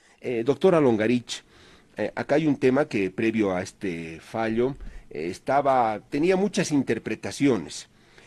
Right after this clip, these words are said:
La cuestión de los, la infraestructura construida por Chile, los famosos canales, que permiten un mayor flujo, un mayor volumen de agua hacia Chile. Ahora quedó claro, doctora,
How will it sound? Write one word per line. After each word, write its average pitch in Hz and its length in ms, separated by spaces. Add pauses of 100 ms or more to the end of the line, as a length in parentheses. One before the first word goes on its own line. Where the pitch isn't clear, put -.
(240)
La 113 180
cuestión 151 540
de 107 320
los, 95 320
la 107 80
infraestructura 120 840 (440)
construida 117 500
por 92 220
Chile, 120 320
los 92 260
famosos 101 400
canales, 113 640 (400)
que 190 100
permiten 165 500
un 127 160
mayor 113 600
flujo, 135 500
un 123 180
mayor 104 260
volumen 101 420
de 95 80
agua 95 260
hacia 90 260
Chile. 76 340 (420)
Ahora 139 420
quedó 117 420
claro, 117 380
doctora, 113 540